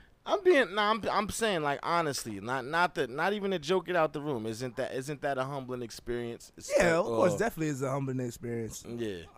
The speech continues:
Speaker 1: yeah, I be humbled. <laughs> These, these hoes ain't loyal.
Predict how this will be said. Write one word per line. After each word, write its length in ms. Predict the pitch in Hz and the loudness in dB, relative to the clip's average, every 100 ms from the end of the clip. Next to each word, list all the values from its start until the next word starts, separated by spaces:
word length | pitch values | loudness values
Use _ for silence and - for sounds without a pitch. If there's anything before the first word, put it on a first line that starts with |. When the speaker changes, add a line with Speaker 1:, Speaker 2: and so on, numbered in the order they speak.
| _ _ _ _ _ _ _ _ _ - | _ _ _ _ _ _ _ _ _ -18
Speaker 1:
yeah, 160 | 92 | -14
I 20 | 98 | -12
be 140 | 95 | -12
humbled. 380 | 95 90 82 - - - - - | -12 -12 -14 -16 -18 -20 -20 -20
<laughs> 500 | - - _ _ - | -20 -20 _ _ -18
These, 160 | 117 104 - | -14 -14 -12
these 180 | 104 92 | -12 -8
hoes 300 | 101 98 92 | -6 -6 -8
ain't 160 | 90 | -12
loyal. 260 | 92 90 | -8 -8